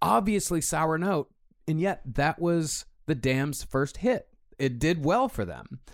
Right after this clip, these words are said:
And as we'll see later, once we get more into Joy Division, lead singer Ian Curtis also had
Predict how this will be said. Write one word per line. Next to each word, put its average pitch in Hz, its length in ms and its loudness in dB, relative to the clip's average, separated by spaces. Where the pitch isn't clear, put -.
And 160 160 2
as 170 140 0
we'll 147 140 4
see 151 220 0
later, 156 460 2
once 107 300 -2
we 117 80 -2
get 104 180 -4
more 98 220 -2
into 92 100 -4
Joy 175 240 0
Division, 123 480 0
lead 151 240 2
singer 131 340 0
Ian 110 200 -2
Curtis 135 540 -2
also 139 360 2
had 104 280 0